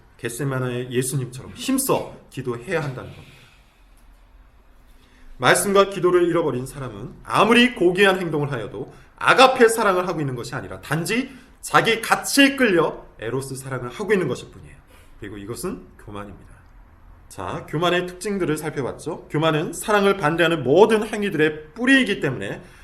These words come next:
내 삶에 나타나는 여러 가지 행위들을 보면 내가 교만한지 아닌지 판단할 수 있어요. 오늘은 그 중에 두 가지를 살펴보죠. 첫째, 교만한 사람은 시기하고 질투합니다.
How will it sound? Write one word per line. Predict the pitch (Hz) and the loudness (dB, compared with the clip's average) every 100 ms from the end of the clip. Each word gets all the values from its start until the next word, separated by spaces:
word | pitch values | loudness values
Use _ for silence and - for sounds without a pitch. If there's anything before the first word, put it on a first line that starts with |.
| - - - | -20 -20 -2
내 | 147 208 | 4 6
삶에 | 220 247 226 220 | 4 0 0 4
나타나는 | 165 143 - 208 196 202 196 208 - - - - | 4 2 0 2 2 2 -2 -8 -16 -20 -14 0
여러 | 147 190 | 4 6
가지 | 180 180 | 6 2
행위들을 | 185 208 202 175 165 | -2 -4 -2 -2 -2
보면 | 135 107 101 175 - - - - | -4 -8 -10 -12 -14 -20 -18 -2
내가 | 143 165 165 | 4 4 2
교만한지 | 156 160 156 147 147 | -2 0 0 -2 -4
아닌지 | 107 120 101 120 | -4 -8 -12 -14
판단할 | - 196 180 135 | -12 -10 -8 -8
수 | - | -10
있어요. | - - - - - - - _ _ - - - - - _ - - - | -16 -18 -20 -20 -20 -20 -20 _ _ -20 -20 -20 -20 -20 _ -20 -20 -12
오늘은 | 135 180 190 190 | -4 2 4 2
그 | 175 | -2
중에 | 175 156 147 220 - | -2 0 0 -2 -8
두 | - 143 | -6 0
가지를 | 160 147 139 | 0 0 -6
살펴보죠. | 147 - 107 90 95 135 - | -8 -12 -12 -12 -12 -12 -10
첫째, | 185 - 139 - - | -12 -6 -4 -4 -6
교만한 | 135 147 143 | -4 -2 -4
사람은 | 143 135 131 | -6 -8 -8
시기하고 | 131 - 175 147 120 | -10 -10 -8 -8 -8
질투합니다. | - 110 - 92 82 | -14 -18 -18 -20 -20